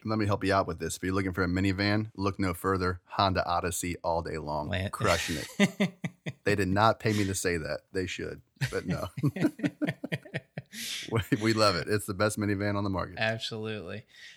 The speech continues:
Speaker 2: So once you've kind of figured out, "Okay, I, you know, I like these one or two brands and, you know, these are the most reliable cars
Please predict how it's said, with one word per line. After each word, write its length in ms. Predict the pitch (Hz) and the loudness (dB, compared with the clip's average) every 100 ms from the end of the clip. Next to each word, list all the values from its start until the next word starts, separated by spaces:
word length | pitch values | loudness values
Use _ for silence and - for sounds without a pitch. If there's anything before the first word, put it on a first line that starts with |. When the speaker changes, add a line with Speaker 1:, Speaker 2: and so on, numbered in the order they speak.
| - | 0
Speaker 2:
So 200 | - 165 | 6 8
once 300 | 170 208 - | 8 8 6
you've 160 | 262 | 6
kind 200 | 214 196 | 8 8
of 120 | 165 - | 8 6
figured 260 | 170 151 | 6 8
out, 240 | 147 139 135 | 10 10 8
"Okay, 460 | 156 151 139 131 - - | 6 8 8 6 0 -2
I, 100 | 127 | 0
you 160 | 135 | 4
know, 160 | 123 120 | 4 6
I 80 | 117 | 6
like 240 | 123 123 | 6 4
these 180 | 131 117 | 2 4
one 160 | 123 123 | 4 4
or 60 | |
two 260 | 117 123 120 | 4 2 2
brands 680 | 113 113 117 117 113 110 117 | 2 4 6 4 2 0 -2
and, 560 | 113 104 101 101 101 | -2 -2 0 -2 -4
you 140 | 139 107 | -2 -2
know, 100 | 104 | 0
these 260 | 110 120 | 4 4
are 60 | 110 | 4
the 80 | 113 | 2
most 240 | 117 110 | 2 2
reliable 480 | 110 101 107 107 104 | 2 4 4 2 -2
cars 540 | - 113 110 107 - | 0 0 2 -2 -6